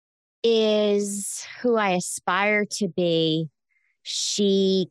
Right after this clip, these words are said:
keeps it real. She's authentic. She's an amazing interviewer, which is now what I study as a podcast host. And pa-, I do a lot of, uh, panels where I'm the interviewer.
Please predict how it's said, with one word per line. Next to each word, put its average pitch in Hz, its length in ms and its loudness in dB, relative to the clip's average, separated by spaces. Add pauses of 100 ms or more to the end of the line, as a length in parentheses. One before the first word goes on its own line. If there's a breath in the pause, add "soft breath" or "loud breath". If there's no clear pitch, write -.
keeps - 420 -4
it 233 120 0
real. 185 680 0
She's - 440 -4
authentic. 185 1040 -2 (140)
She's - 280 -8
an 170 80 0
amazing 180 640 0
interviewer, 185 1080 0 (880)
which 180 220 -4
is 170 100 -6
now 180 220 2
what 175 180 0
I 170 140 0
study 190 880 0
as 175 300 -2
a 170 340 0 (200)
podcast 175 580 -4
host. - 800 -2 (120)
And 165 200 0
pa-, - 360 -4
I 160 160 2
do 165 180 0
a 170 40 2
lot 170 200 0
of, 156 180 -2 (220)
uh, 156 200 -2 (160)
panels 175 920 0 (640 loud breath)
where 175 160 0
I'm 180 260 0
the 160 240 -2
interviewer. 202 960 0